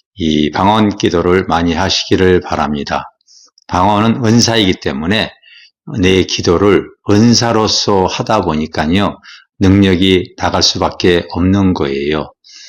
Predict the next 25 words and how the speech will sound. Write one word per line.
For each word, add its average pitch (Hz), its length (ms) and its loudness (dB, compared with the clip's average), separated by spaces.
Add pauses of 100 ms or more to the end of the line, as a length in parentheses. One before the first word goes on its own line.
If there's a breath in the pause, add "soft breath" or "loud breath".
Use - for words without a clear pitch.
(260 loud breath)
혹시 127 180 2
내가 104 220 0
방언을 98 400 0
못한다고요? 90 960 0 (440 loud breath)
저희 85 260 0
기도, 85 280 0 (100)
교회에 90 520 2
오시면은 98 720 2 (240)
방언은, 85 600 -2 (400 loud breath)
어, 78 300 -2
받을 92 260 -2
수 - 180 0
있도록 92 580 0 (260 loud breath)
저희 85 420 0
교회 87 480 2 (180)
또 78 240 -4
사역자들이 95 960 -2 (240 loud breath)
다 82 280 -4
도와주고 90 540 0
있으니까요. 80 800 -6 (100)
거의 95 480 0 (500 loud breath)
방언을 101 380 0
받지 87 340 -4
못한 104 420 -4
분들은, 82 340 -4